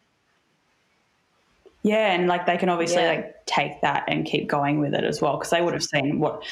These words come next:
Speaker 1: like, imagine how much of a difference that would have made if they didn't do anything. They, you know, how would they keep their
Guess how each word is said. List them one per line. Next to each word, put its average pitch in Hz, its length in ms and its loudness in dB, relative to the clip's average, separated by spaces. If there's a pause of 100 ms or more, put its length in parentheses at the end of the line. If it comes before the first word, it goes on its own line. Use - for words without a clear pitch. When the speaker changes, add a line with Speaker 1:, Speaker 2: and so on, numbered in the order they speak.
(100)
Speaker 1:
like, 202 140 0
imagine 185 640 0 (220)
how - 180 2
much - 320 0
of 160 160 0
a - 20 0
difference 151 400 -2
that - 140 2
would 160 80 0
have 160 80 2
made 147 460 0
if 156 160 -2
they 151 120 2
didn't 185 160 2
do 156 140 2
anything. 151 440 -2
They, 147 280 -2 (480)
you 160 160 2
know, 143 180 0
how 147 240 0
would 147 100 -4
they 139 200 0
keep - 300 -4
their 139 260 0